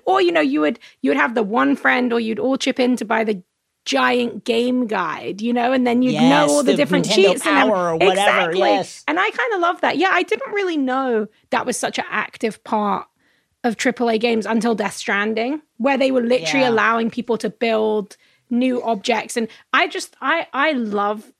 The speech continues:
Speaker 1: it's like what we talk about with comics all the time. I love the conversation between creators and fans and fans
Speaker 2: love
Speaker 1: and
Speaker 2: that so much.
Speaker 1: fans. And that's actually what keeps this stuff alive. So to me, that just,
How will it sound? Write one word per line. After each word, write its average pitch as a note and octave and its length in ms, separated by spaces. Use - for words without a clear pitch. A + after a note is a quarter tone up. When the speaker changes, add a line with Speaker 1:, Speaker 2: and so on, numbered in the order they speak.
Speaker 1:
it's - 240
like D4 160
what D4 100
we C#4+ 80
talk E4 180
about D4+ 200
with B3+ 100
comics D#4 380
all B3+ 80
the A#3 80
time. D4 260
I A3 100
love B3+ 300
the C4+ 60
conversation B3 760
between A3 360
creators A3+ 640
and G#3+ 180
fans A3 560
and G#3 180
fans A#3+ 360
Speaker 2:
love A3+ 100
Speaker 1:
and A#3 120
Speaker 2:
that A3 80
so C4+ 120
much. B3 80
Speaker 1:
fans. G#3+ 420
And B3 140
that's C#4 220
actually C4 380
what A3+ 280
keeps - 320
this A3+ 160
stuff - 280
alive. G3+ 680
So C#4 240
to - 160
me, B3 500
that C4+ 340
just, - 340